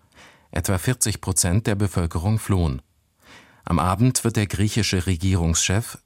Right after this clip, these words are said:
Mitsotakis auf Zypern erwartet, um an den Gedenkveranstaltungen teilzunehmen. Im türkisch besetzten Nordteil will der türkische Pr-, Präsident Erdogan einer Militärparade beiwohnen.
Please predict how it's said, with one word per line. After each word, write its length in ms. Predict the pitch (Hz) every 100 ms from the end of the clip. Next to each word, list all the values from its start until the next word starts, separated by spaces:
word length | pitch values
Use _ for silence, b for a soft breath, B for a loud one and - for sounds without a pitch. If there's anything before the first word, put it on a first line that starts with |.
| -
Mitsotakis 920 | 98 95 92 85 98 98 82 - -
auf 240 | 80 80
Zypern 360 | - 92 82 80
erwartet, 520 | 78 85 85 92 - B B B B -
um 180 | 104
an 140 | 87 95
den 180 | 98 98
Gedenkveranstaltungen 1120 | 95 95 101 95 73 85 87 80 80 87 95
teilzunehmen. 600 | 90 82 85 78 76 - b b b b
Im 140 | - 82
türkisch 340 | 101 104 110
besetzten 520 | 98 90 95 - 90
Nordteil 500 | 82 82 - 131 139
will 120 | 117 113
der 160 | 107
türkische 360 | 113 113 113 -
Pr-, 220 | - 101 -
Präsident 640 | - 90 87 90 90 - -
Erdogan 500 | 92 85 80 90 110 B B B -
einer 180 | 95 101
Militärparade 880 | 101 101 - 104 - 78 71 76
beiwohnen. 540 | 73 80 78 73 67